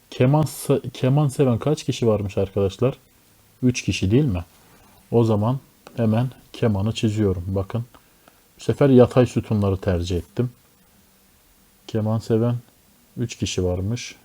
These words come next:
Şöyle. Keman seven üç kişi. Şöyle hemen üçte duruyor arkadaşlar. Üçe kadar şöyle dikey, yatay bir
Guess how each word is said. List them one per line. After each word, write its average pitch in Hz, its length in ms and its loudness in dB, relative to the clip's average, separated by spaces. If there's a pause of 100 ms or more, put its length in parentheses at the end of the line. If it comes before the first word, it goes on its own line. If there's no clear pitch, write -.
(200)
Şöyle. 92 760 -4 (4000)
Keman 110 320 -4
seven 107 280 -4
üç - 240 -6
kişi. 117 380 -4 (920)
Şöyle 98 640 -2
hemen 101 340 -4 (180)
üçte 107 320 -4
duruyor 101 500 0
arkadaşlar. 95 600 -4 (500)
Üçe 110 220 -4
kadar 101 280 -2
şöyle 98 360 -2
dikey, 101 340 -2 (800)
yatay 98 420 -2
bir 110 260 -2